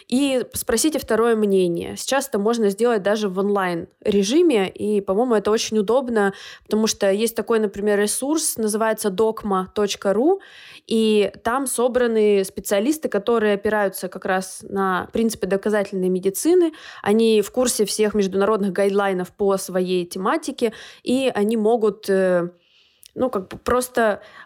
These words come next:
протранслировать вам, рассказать то, как это происходит, э, в международном консенсусе. Например, есть, э, сайт, э, Up to Date,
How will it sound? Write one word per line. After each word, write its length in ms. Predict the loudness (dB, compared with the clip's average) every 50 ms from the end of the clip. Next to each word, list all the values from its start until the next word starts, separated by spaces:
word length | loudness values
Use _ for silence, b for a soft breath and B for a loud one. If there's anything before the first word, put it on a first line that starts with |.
| B
протранслировать 880 | -4 -4 -2 0 2 0 0 0 0 0 2 2 2 2 2 0 -2 -4
вам, 260 | -4 -4 -2 -2 -2
рассказать 640 | -4 -6 -4 -2 -2 0 0 0 -2 -2 -6 -20 _ -2
то, 240 | 2 2 4 2 2
как 320 | 0 -4 -4 -4 -2 -4
это 160 | -6 -6 -6
происходит, 760 | -8 -4 -4 -2 -2 -4 -4 -2 0 0 0 0 -4 -6 -8 -12
э, 360 | -10 -8 -8 -6 -6 -6 -6
в 80 | -4 -2
международном 560 | -4 -4 -4 -4 -2 0 0 0 0 0 -2
консенсусе. 800 | -4 -4 -6 -6 -6 -6 -6 -6 -8 -12 -16 -18 -16 -16 -18 B B B B B B
Например, 440 | -8 -4 -2 -2 0 2 2 0 0
есть, 420 | 0 0 0 0 0 0 -4 -4
э, 280 | -2 0 0 2 0 0
сайт, 640 | -2 -4 -2 -2 0 0 0 -2 -4 -6 _ _ -6
э, 300 | -2 -2 0 0 0 -2 -2
Up 180 | -4 -4 -4 -4
to 100 | -6 -4 -2
Date, 420 | 0 0 2 2 0 -2 -4 -10